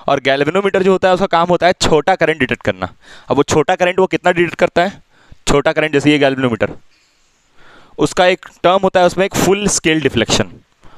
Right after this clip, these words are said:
Full scale deflection, Full scale deflection मतलब जैसे galvanometer का यहाँ पर zero ampere होता है ना, और इस तरफ जाके उसका सुई अटक जाता है, तो उसको हम लोग बोलते हैं full scale deflection, ठीक है। और मतलब उसका कितना maximum, मतलब उसका सुई मुड़ सकता है,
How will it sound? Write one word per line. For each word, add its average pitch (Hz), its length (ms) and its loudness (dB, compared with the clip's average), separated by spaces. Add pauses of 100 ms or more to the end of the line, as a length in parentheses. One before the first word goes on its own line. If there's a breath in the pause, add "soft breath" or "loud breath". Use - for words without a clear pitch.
(120 soft breath)
Full 180 340 0
scale 151 360 0
deflection, 107 440 -2 (440 loud breath)
Full 165 180 2
scale 180 240 0
deflection 160 360 -2
मतलब 165 180 0
जैसे 160 240 0
galvanometer 151 560 0
का 165 80 2
यहाँ 156 160 2
पर 156 120 0
zero 147 200 2
ampere 123 260 2
होता 117 180 2
है 156 60 -2
ना, 190 100 -2 (600 loud breath)
और 139 140 0
इस 156 180 0
तरफ 180 180 2
जाके 175 220 0
उसका 175 160 -2
सुई 175 260 2
अटक 156 220 -4
जाता 156 240 0
है, 143 80 -2
तो - 440 -12
उसको 135 180 0
हम 143 60 -2
लोग 143 100 0
बोलते 139 200 0
हैं 156 60 -2
full 151 200 0
scale 117 260 0
deflection, 98 400 -4 (100)
ठीक - 100 -2
है। 113 60 -8 (540 loud breath)
और 131 320 2
मतलब 147 180 0
उसका 165 180 0
कितना 202 320 -2
maximum, 185 420 0
मतलब 170 200 -2
उसका 160 180 -2
सुई 185 220 0
मुड़ 135 180 -2
सकता 107 320 -4
है, 92 120 -4